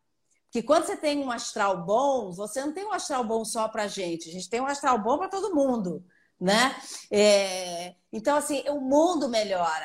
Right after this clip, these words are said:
É quando você pode ter a ajuda dos outros países, é quando você pode ter a distribuição das coisas, né? É, é, é bem, é um astral bem bacana. Faz tempo que a gente não vive isso.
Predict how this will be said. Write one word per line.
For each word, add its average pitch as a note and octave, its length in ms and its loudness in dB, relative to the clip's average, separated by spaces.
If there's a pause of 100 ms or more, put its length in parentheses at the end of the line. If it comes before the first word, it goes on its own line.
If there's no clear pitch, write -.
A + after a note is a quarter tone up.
É G3 120 -4
quando D4 600 0
você D4+ 300 -8
pode C#4 500 -2
ter A3+ 120 -6
a A3+ 100 -2
ajuda G3+ 380 -8
dos F#3 200 -14
outros F#3 260 -8
países, C4+ 840 -4
é F#3 100 0
quando F#3+ 320 -4
você F#3+ 280 -4
pode F#3+ 420 0
ter F#3 100 -4
a F#3 60 -2
distribuição F#3 760 -4
das E4+ 280 -4
coisas, G#3+ 1040 2 (260)
né? G#3 100 -2
É, E3+ 800 -4
é, A#3 220 0
é C#4 60 0
bem, A#3 1000 2
é G#3+ 60 -4
um A#3+ 100 -6
astral C#4 280 -6
bem B3 460 6
bacana. E3 500 -4 (640)
Faz A3+ 200 -2
tempo D4 300 4
que A#3+ 80 -10
a G#3 40 -10
gente A3 240 -10
não G3+ 140 -8
vive F3 520 -6
isso. E3 320 -6